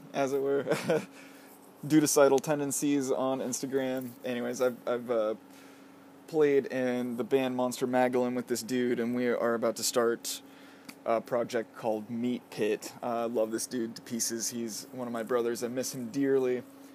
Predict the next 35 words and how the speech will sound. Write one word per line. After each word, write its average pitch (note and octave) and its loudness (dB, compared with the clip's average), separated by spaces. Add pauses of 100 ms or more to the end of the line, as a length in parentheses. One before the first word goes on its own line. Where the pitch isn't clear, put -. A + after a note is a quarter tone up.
(200)
and B2+ -6
hopefully B2 0
we A#2+ -4
can... A#2+ -10
Uh, A2+ -8 (1200)
I A#2 -10
don't C3 -6
know, C3+ -4
end C#3 2
up C#3 6
in C3+ 0
the B2+ -4
same C#3 0 (120)
city C#3+ 4
at - 4
some - 0
point C#3 0
in B2 -4
time B2+ 2
again. B2+ 0
<laughs> - -20 (440)
And, B2+ 0
uh, A#2+ 0 (640)
I B2 -2
don't B2+ -2
know, A#2+ -2
hopefully B2+ 2
the A#2+ 2
pandemic B2+ -2
will A#2+ 0
allow. A2+ 0 (120)
But A2+ 2
anyways, B2+ -4 (420)
here D#3+ 4
is B2+ 4